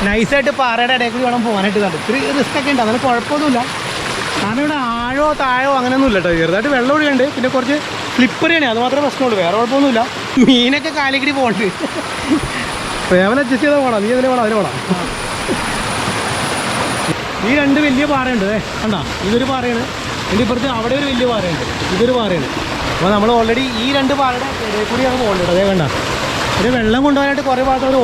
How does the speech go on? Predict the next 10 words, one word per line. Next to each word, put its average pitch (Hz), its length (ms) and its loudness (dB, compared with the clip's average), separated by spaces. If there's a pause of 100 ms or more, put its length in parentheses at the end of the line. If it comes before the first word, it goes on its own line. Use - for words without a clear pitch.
ഓസ് 208 200 4
ഇട്ടിട്ടുണ്ട്. 233 380 0
ഇപ്പോൾ 170 140 -2 (400)
താഴെയുള്ള 220 420 0
വീടുകൾക്ക് 214 380 2 (460)
വെള്ളം 208 200 2
കിട്ടാനായിട്ട് 226 340 2
അവർ 226 100 2 (120)
ഓസ് 196 180 0
ഇട്ടിട്ടുണ്ട്. 190 360 -2